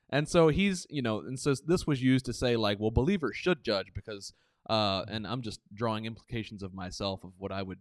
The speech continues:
look at this if it was just by itself. Uh, but we have a right to judge fifty Cent for having those women twerk because, you know, believers are, you know, we'll judge the world, you know, so we should have righteous judgment, and that's not okay. And, uh, what was funny, and this was in your series that you preached on, we were just talking about it before we went live,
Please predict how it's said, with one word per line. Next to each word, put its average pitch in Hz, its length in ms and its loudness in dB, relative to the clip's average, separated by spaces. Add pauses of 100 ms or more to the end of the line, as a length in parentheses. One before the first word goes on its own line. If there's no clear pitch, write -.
(140)
look 104 200 -6
at - 80 -20
this 98 180 -10
if 95 120 -16
it - 80 -12
was 92 100 -10
just - 180 -18
by 92 140 -6
itself. 87 460 -6 (480)
Uh, 110 160 -2
but 98 160 -6
we 185 80 0
have 147 120 -2
a 107 60 -2
right 123 240 -2
to 113 80 -6
judge 95 340 -6
fifty - 260 -6
Cent 98 340 -6
for 98 60 -8
having 98 240 -8
those 95 180 -8
women 101 240 -8
twerk 101 300 -2 (100)
because, 98 480 -6 (280)
you 113 120 -6
know, 98 100 -4
believers 127 580 2
are, 101 300 -2 (300)
you 123 100 -6
know, 101 140 -4
we'll 127 180 2
judge 104 300 -2
the - 80 -20
world, 95 560 0
you 120 80 -8
know, 92 120 -8
so - 140 -10
we 123 140 -2
should 120 140 -10
have 101 180 -10
righteous 117 340 -4
judgment, 98 440 -2
and 98 80 -12
that's - 180 -6
not 117 160 0
okay. 101 460 -2 (380)
And, 110 280 -2
uh, 104 400 2
what 120 200 0
was 113 140 -6
funny, 120 400 2 (100)
and 107 280 -4
this - 180 -2
was 117 160 -4
in 104 100 -2
your 95 140 -2
series 202 360 -6
that 76 100 -12
you 90 80 -8
preached - 280 -8
on, 98 80 -8
we 104 80 -4
were 101 120 -6
just 85 160 -12
talking 95 260 -8
about 95 160 -8
it 95 60 -14
before - 200 -16
we 101 100 -6
went 95 180 -12
live, 98 340 -6